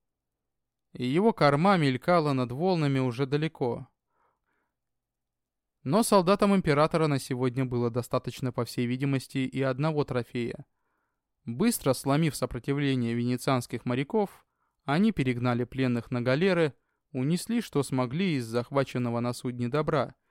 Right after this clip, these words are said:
и быстро отчалили от пылающего нефа, пока огонь не перекинулся на галеры.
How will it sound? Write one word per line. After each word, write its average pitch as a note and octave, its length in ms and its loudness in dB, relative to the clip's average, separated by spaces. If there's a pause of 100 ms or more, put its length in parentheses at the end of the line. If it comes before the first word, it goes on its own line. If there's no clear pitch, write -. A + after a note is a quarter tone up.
(600)
и C3 120 -2
быстро E3 420 2
отчалили D#3+ 560 2
от A#2+ 300 -4
пылающего C3+ 640 0
нефа, C#3+ 460 -6 (1500)
пока G3 400 6
огонь E3 380 2
не C3+ 120 2
перекинулся C3 680 -2
на B2+ 140 -2
галеры. D3+ 480 -2